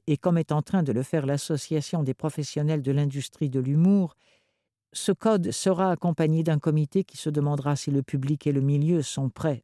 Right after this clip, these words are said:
à revoir un artiste annulé au Gala Les Oliviers. Il sera quand même difficile d'empêcher un mouvement populaire de contestation. Julien Lacroix a mis un terme à sa carrière vendredi soir au Vieux Clocher de Magog,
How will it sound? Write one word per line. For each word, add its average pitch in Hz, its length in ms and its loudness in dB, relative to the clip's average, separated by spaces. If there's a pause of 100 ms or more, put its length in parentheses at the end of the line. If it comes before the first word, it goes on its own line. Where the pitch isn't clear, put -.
à 123 140 -4
revoir 139 420 0
un 120 80 2
artiste - 460 -4
annulé 143 460 2
au 131 100 -2
Gala 123 300 -2
Les 117 240 -4
Oliviers. 127 460 -2 (680)
Il 175 160 0
sera 220 320 2
quand 220 140 4
même 214 200 6
difficile 151 720 0
d'empêcher 131 540 -2
un 123 80 0
mouvement 131 360 -2
populaire 120 600 -4
de 139 80 -4
contestation. - 880 -8 (1160)
Julien 180 360 4
Lacroix 185 360 2
a 175 60 4
mis 170 160 4
un 165 80 2
terme 160 300 0
à 156 40 -2
sa 160 160 -4
carrière 151 480 0
vendredi 160 460 0
soir 151 320 -2
au 147 80 0
Vieux 151 220 0
Clocher 160 400 -4
de 147 80 0
Magog, 143 540 0